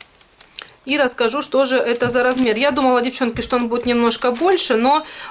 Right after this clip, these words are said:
э, пакетик оказался такой вот не очень большой. Да, пятнадцать на двадцать один, пакет розовый, артикул семьдесят двести четыре.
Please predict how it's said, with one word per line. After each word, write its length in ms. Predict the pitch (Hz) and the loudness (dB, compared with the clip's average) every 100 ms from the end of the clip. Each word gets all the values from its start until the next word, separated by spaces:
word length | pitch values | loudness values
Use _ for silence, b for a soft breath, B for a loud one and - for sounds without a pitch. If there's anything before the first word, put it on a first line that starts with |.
| - | -2
э, 240 | 233 220 | 2 2
пакетик 460 | 233 233 311 285 254 | 0 -4 -4 -2 -2
оказался 600 | 226 233 240 277 277 262 | 0 0 2 2 2 0
такой 280 | 247 233 262 | -2 -2 0
вот 180 | 247 247 | -2 0
не 120 | 262 | 2
очень 340 | 247 226 233 | 2 2 -2
большой. 400 | 214 226 - 349 | -2 0 0 0
Да, 240 | 247 254 220 | 2 0 0
пятнадцать 640 | 262 262 254 226 226 226 | -2 -2 0 0 -2 -4
на 180 | 240 226 | 0 0
двадцать 460 | 214 226 220 - 233 | 0 0 0 -2 -2
один, 340 | 214 277 359 | -2 -2 -2
пакет 420 | 285 226 269 269 | -2 -2 -2 -2
розовый, 560 | 254 240 208 208 202 202 B B | 2 2 4 2 0 -2 B B
артикул 460 | 247 247 254 240 226 | -4 -2 -4 -2 -2
семьдесят 580 | - 349 277 254 226 202 | 0 0 0 0 -2 -2
двести 420 | 247 262 262 240 - | -4 -2 -2 -2 -2
четыре. 540 | 269 247 247 208 202 | -4 -2 0 2 0